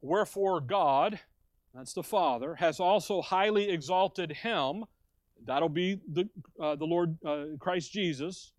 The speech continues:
"and given him a name that is, which is above every name, that at the name of Jesus every knee should bow, of things in heaven and things in earth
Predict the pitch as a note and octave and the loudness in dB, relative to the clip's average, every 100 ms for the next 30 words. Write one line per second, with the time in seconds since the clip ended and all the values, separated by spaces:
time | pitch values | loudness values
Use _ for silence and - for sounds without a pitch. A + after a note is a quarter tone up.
0 | _ _ _ _ _ _ _ _ _ _ | _ _ _ _ _ _ _ _ _ _
1 | F3 F3+ E3 A3 G#3 G#3 F#3 F3 F#3 G#3+ | -2 2 4 2 0 0 -2 -2 -2 0
2 | B3 A3 G3+ F#3 C#3+ F3+ F3+ F#3+ F3 F3+ | -2 2 2 2 -2 -2 -2 -2 -4 2
3 | G3+ G3+ G#3 F#3+ F3+ D#3 B2+ A2 - - | 2 2 0 0 -2 -2 -4 -6 -14 -2
4 | F#3 F#3+ A3 G#3+ F#3 F#3 G3 A#3 B3 F#3 | 0 2 0 -2 -4 -2 -2 -2 -2 -4
5 | D3+ G#3 G#3+ G#3 F#3+ F3+ F3+ F#3 G3 - | -4 -4 -4 -6 -4 -2 -2 -2 -4 -4
6 | D#3+ D3 F3 A#3 A3+ D#3 F#3 F#3 E3 D#3+ | -4 0 2 2 0 -2 -4 -4 -2 -4
7 | C#3+ F#3 C4 C4 - - G3 F#3+ - A#3 | 0 2 2 0 -6 -6 -4 -2 0 0
8 | A3 A3 A3 G#3 F3+ B2+ - | 0 0 4 4 4 2 -6